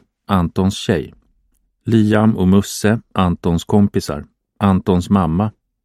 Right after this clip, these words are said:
Lisa, som är på epa-träffen. Ett. Anton och Hilda sitter i varsin fåtölj i skolans bibliotek.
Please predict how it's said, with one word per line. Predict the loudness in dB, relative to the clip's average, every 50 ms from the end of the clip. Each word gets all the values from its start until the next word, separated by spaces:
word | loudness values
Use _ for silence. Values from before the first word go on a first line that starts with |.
| _ _ _ _ _
Lisa, | 2 2 2 2 -2 -4 -4 -2 -2 -2 -6 _ _ _ _
som | -8 -4 0 0
är | 0 0 -2
på | -4 -4 -4 -2
epa-träffen. | -2 -4 -6 -8 -10 -10 -10 -4 -4 -4 -4 -4 -8 -14 -16 -16 _ _ _ _ _ _ _ _ _ _ _ _ _ _ _ _ _ _ _ _ _ _ _ _ _ _ _ _ _ _ _ _ _ _ _ _ _ _ _ _ _ _ _ _ _ _ _ _ _ _ _ _ _ _ _ _ _ _ _ _ _ _
Ett. | -4 -4 -4 -6 _ _ -20 -20 -20 -20 _ _ _ _ _ _ _ _ -20 _ _ _ _ _ _ _ _
Anton | 0 2 2 2 2 2 2 4 4
och | 6
Hilda | 4 4 2 2 0 -2 -4
sitter | -2 -2 -4 -4 -2 -2 0 0
i | 2
varsin | 2 0 -2 -2 -4 -4 -2
fåtölj | -2 -4 -2 0 0 0 0 0 -4
i | -6
skolans | -6 -2 -2 -2 0 0 -4 -6 -8 -6
bibliotek. | -6 -6 -4 -4 -6 -6 -6 -8 -8 -8 -10 _ -20